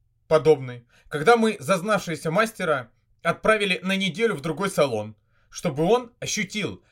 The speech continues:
что такое жизнь в другом месте. Подразумевали, что ему там может понравиться и он не вернется,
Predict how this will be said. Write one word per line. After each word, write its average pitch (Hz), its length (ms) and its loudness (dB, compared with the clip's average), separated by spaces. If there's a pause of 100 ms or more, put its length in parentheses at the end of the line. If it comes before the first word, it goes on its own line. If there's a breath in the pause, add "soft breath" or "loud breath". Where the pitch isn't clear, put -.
что - 260 -12
такое 190 640 -2
жизнь 127 420 -8
в 98 60 -14
другом 147 340 -6
месте. 151 440 -10 (640)
Подразумевали, 160 880 0 (220 soft breath)
что - 160 -6
ему 165 220 0
там 180 140 -2
может 160 320 -4
понравиться 143 600 2
и 123 100 -2
он 147 280 2
не 143 100 -4
вернется, 151 580 0